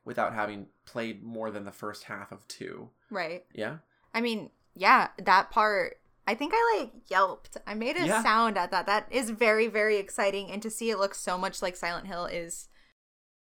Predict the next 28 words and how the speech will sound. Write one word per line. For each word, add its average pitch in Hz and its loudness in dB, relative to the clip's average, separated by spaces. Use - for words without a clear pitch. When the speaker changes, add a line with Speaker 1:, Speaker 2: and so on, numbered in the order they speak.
Speaker 2:
very 247 8
exciting, 190 2
and 175 -2
it 175 -6
gives 202 -4
me 185 -6
a 180 -4
lot 170 -2
of 226 -6
hope 254 0
for 262 -4
this 214 -6
game. 185 -6
Speaker 1:
Mm-hmm. 135 -10
Speaker 2:
And 170 -10
I'm, 185 -10
I'm 202 0
excited 233 4
for 320 -2
you 311 0
to 320 2
watch 220 4
the 190 -6
trailer, 165 -6
Alex, 160 -10
because 196 -10
it 170 -6
looks 196 -8